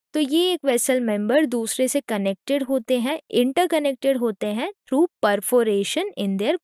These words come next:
common wall। इसके बाद हम बात कर रहे हैं जाइलम पैरेन्काइमा की, जिसमें हम बोल रहे हैं कि जो सेल्स हैं, वो लिविंग हैं और इनकी जो वॉल है, सेल वॉल, वो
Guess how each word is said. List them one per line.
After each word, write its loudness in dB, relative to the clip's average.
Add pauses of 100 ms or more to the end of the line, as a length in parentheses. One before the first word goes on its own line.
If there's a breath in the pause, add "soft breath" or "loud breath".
common 0
wall। -6 (1000)
इसके -2
बाद 0
हम -2
बात 0 (100)
कर 4
रहे -2
हैं 0
जाइलम 0
पैरेन्काइमा 0
की, -4 (440)
जिसमें 0
हम 0
बोल 2
रहे 2
हैं -2
कि 0
जो -2
सेल्स 0
हैं, 2
वो 4
लिविंग 2
हैं -2 (160)
और 2
इनकी -2
जो 2
वॉल 2
है, 0
सेल -2
वॉल, -2
वो 4